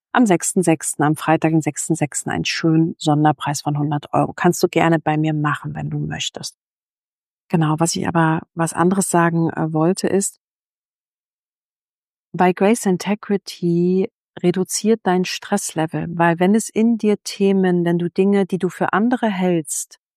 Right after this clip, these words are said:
Seelenanteile aus tausenden Jahren Inkarnation, aus Parallelwelten et cetera, wenn die alle nicht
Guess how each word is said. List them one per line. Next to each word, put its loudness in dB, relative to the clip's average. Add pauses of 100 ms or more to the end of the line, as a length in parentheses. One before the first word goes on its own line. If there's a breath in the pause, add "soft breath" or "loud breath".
(220)
Seelenanteile 2
aus -6
tausenden 2
Jahren 0
Inkarnation, 0 (540)
aus 0
Parallelwelten 0
et -4
cetera, -6 (500)
wenn 4
die -2
alle 2
nicht 0